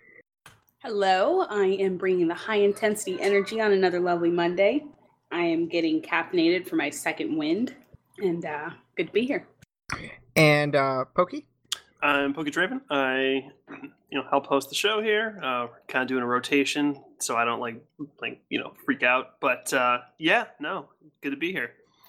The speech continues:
Speaker 2: Alrighty. So, um, either of you see Spider-Man?
Speaker 1: Nope. You know, I didn't even know it was coming out until I saw it was out. Like, I
Speaker 3: It
Speaker 1: feel like it
Speaker 3: snuck
Speaker 1: was a
Speaker 3: up on me.
Speaker 1: poorly placed movie slot for them, 'cause,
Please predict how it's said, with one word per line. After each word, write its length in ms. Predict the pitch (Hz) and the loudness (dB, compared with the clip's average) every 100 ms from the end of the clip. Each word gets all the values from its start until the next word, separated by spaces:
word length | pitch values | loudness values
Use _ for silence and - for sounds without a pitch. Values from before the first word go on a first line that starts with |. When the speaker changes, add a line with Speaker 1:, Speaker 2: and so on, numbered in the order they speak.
| - - _ _ _ _ - _ - | -20 -20 _ _ _ _ -20 _ 0
Speaker 2:
Alrighty. 360 | 208 247 190 - _ _ _ - | 4 4 0 -10 _ _ _ -10
So, 680 | - - 202 196 196 190 - | -2 2 6 4 2 -2 2
um, 460 | 185 185 185 180 - _ _ _ - | 4 4 0 -8 -16 _ _ _ -4
either 200 | 185 196 | 0 2
of 60 | |
you 80 | 190 | 0
see 180 | 185 196 | -2 -6
Spider-Man? 560 | 185 - 196 185 196 202 _ _ _ _ - _ - | -2 0 2 0 -6 -8 _ _ _ _ -20 _ -12
Speaker 1:
Nope. 480 | 160 156 165 - - - _ _ _ _ - | -10 -4 -6 -2 -2 -2 _ _ _ _ -2
You 100 | 285 | 4
know, 140 | 320 - | 4 4
I 60 | 226 | 2
didn't 160 | 277 | 6
even 260 | 320 233 190 | 6 4 2
know 180 | 180 190 | 4 4
it 60 | |
was 200 | 160 165 | 2 -4
coming 300 | - 165 156 | -2 0 0
out 200 | 156 175 | 0 -2
until 240 | - - 156 | -4 -4 -2
I 100 | 147 | -2
saw 320 | - 156 147 | 0 0 0
it 60 | 160 | -2
was 200 | 143 - | -8 -6
out. 300 | 135 - - - 170 | -4 -4 -8 -16 -4
Like, 260 | 160 180 | -2 2
I 60 | 185 | 2
Speaker 3:
It 80 | 208 | 4
Speaker 1:
feel 100 | 202 | 2
like 80 | |
it 40 | 208 | 4
Speaker 3:
snuck 120 | 196 | 2
Speaker 1:
was 140 | 185 | 2
a 20 | 180 | 0
Speaker 3:
up 40 | |
on 160 | - - | 0 4
me. 40 | |
Speaker 1:
poorly 360 | 180 185 180 165 | 4 4 2 0
placed 880 | - 170 175 160 170 - - - _ - | -6 -4 0 0 0 -4 -10 -16 _ -4
movie 720 | 175 175 170 160 151 160 - _ _ _ - | 2 2 2 -2 0 -4 -6 _ _ _ -10
slot 640 | - - 156 151 151 - | -6 0 2 4 2 -4
for 200 | - 165 | -8 -6
them, 320 | 147 147 143 160 | -4 -4 -4 -4
'cause, 300 | 156 143 | -6 -8